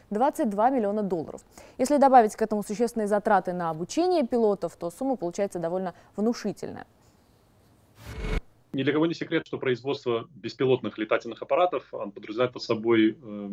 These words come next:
Speaker 2: несколько технологических сфер, которые должны быть, э, э, управляемые, инвестированы вовремя,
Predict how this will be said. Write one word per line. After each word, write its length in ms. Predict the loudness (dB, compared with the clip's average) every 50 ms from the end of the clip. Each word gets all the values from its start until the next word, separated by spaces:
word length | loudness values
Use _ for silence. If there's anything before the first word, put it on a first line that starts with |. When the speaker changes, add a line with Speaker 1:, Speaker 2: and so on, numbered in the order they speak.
| -12 -10
Speaker 2:
несколько 560 | -8 -2 2 2 2 2 0 -4 -6 -6 -6
технологических 800 | -10 -10 -6 0 2 4 4 4 2 0 -8 -8 -6 -4 -4 -4
сфер, 320 | 0 4 6 8 8 6 6
которые 320 | 0 -2 -2 -2 -2 0
должны 400 | 0 0 0 0 0 0 0 2
быть, 320 | 2 2 0 0 0 -2
э, 340 | 0 2 2 2 0 0 -4 -6 _ _ -10 -6
э, 160 | -4 -4 -4
управляемые, 1300 | -4 0 2 4 4 6 6 6 6 4 4 0 -4 _ _ _ -8 -6 -6 -4 -4 -4 -4 -4 -4 -4
инвестированы 640 | -6 -6 -8 -10 -6 -2 0 2 2 2 2 2 4
вовремя, 540 | 4 6 6 6 6 4 2 0 -4 -6